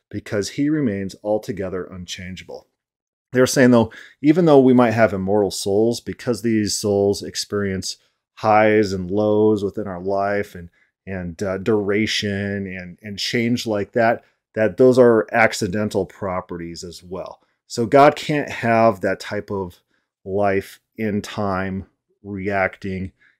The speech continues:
and interacting with the world, because he is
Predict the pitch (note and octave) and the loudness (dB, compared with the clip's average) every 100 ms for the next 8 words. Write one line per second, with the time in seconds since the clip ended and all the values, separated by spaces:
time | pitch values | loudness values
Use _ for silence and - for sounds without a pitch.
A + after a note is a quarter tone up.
0 | - F#2+ - A2 F#2+ F#2+ F#2+ - F#2 F#2 | -14 -14 -10 -8 -6 -6 -6 -8 -10 -10
1 | - F#2 C3 C3+ A#2+ A2 - G2+ F#2+ - | -10 -6 -2 -2 -4 -6 -6 -8 -8 -8
2 | B2 A#2+ - G2 G2 - | -4 -4 -4 -8 -10 -12